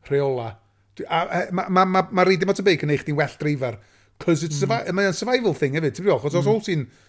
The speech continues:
Speaker 1: cael damwain, ti'n stuffed, really, 'chos ti'n, ti'n
Speaker 2: Mm.
Speaker 1: dim protection o gwbl, a ti yn gorfod cadw llygad ar bobl eraill ar y lôn, 'cos elli di fod y reidiwr gorau yn y byd, ond ma' 'na bobl
Speaker 2: Mm.
Speaker 1: yn mynd i beidio gweld chdi a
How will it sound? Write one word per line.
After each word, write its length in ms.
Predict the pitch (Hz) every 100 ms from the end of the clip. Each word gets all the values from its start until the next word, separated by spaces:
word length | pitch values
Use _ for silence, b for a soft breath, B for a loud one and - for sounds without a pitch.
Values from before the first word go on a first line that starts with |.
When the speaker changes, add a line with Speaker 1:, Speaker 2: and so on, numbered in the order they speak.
| b -
Speaker 1:
cael 120 | 160
damwain, 440 | 165 147 113 101
ti'n 240 | 101 151 107
stuffed, 360 | - 160 110 -
really, 240 | 110 95 98
'chos 160 | - -
ti'n, 100 | 127
ti'n 100 | 131
Speaker 2:
Mm. 200 | 127 127
Speaker 1:
dim 160 | - 156
protection 400 | 139 123 - 120
o 20 |
gwbl, 260 | 123 123 123 B B B
a 100 | 151
ti 160 | - 165
yn 180 | 156
gorfod 420 | 160 170 143 143 - _
cadw 220 | - 151
llygad 380 | 143 160 - 127
ar 220 | 139 123 - b _ -
bobl 320 | 151 151 147
eraill 280 | 143 135 143
ar 60 | 135
y 20 |
lôn, 340 | 139 139 120 117 B B -
'cos 220 | 143 131
elli 180 | 151 147
di 80 |
fod 120 | 151 147
y 20 |
reidiwr 340 | 151 147 139 127
gorau 240 | 156 143
yn 80 | 143
y 60 | -
byd, 380 | 165 139 123 -
ond 120 | 135 131
ma' 60 |
'na 120 | 127
bobl 360 | 123 143 123 131
Speaker 2:
Mm. 20 |
Speaker 1:
yn 60 | 127
mynd 180 | 127 123
i 60 |
beidio 320 | 117 143 139
gweld 220 | 135 139 -
chdi 160 | 143 131
a 80 | 120